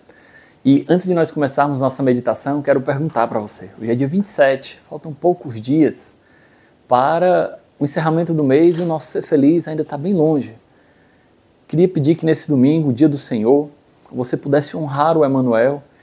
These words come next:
indo ao encontro de tantas almas que talvez precisem desse encontro,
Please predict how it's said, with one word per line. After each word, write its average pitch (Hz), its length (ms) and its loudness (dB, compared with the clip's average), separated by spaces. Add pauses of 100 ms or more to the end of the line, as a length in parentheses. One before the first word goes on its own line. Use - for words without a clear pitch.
(280)
indo 190 240 4
ao 180 40 2
encontro 165 400 -2
de 151 120 -2
tantas 208 420 0
almas 139 480 -2
que - 140 -10
talvez 127 420 2
precisem 208 500 0
desse 180 300 0
encontro, 143 580 -4